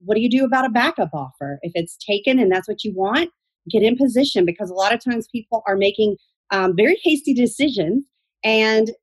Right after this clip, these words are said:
they may go home that night and go, "You know what, I probably acted a little quickly and that's not the house for us." So don't be scared of doing a backup offer. I will tell you that the hardest part in the market is all the cash buyers,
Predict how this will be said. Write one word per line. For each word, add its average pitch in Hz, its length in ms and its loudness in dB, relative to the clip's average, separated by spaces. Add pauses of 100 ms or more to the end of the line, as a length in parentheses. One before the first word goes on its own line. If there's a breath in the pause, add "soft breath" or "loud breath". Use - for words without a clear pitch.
they 202 100 2
may 196 160 4
go 226 140 0
home 240 240 2
that 175 180 2
night 175 260 0
and 175 120 0
go, 170 200 0 (120)
"You 208 120 -4
know 202 80 -2
what, 202 120 0
I 185 160 -2
probably 196 300 0
acted 175 280 -4
a 170 80 -2
little 170 240 -6
quickly 156 380 -4
and 156 200 -4 (220)
that's 175 260 -2
not 190 260 0
the 165 80 -4
house 147 260 -10
for 147 240 -10
us." 151 260 -14
So 175 200 0 (380 soft breath)
don't 214 200 4
be 233 80 0
scared 240 280 0
of 233 80 0
doing 254 220 4
a 247 40 4
backup 240 380 -2
offer. 143 400 -8 (420)
I 208 140 2
will 202 160 0
tell 240 200 -2
you 233 200 0
that 185 300 2 (320)
the 196 100 0
hardest 269 500 0
part 175 180 -2
in 175 80 4
the 175 60 2
market 165 360 -2
is 175 120 -10
all 185 200 -4
the 170 220 -8
cash 156 300 -4
buyers, 165 500 -6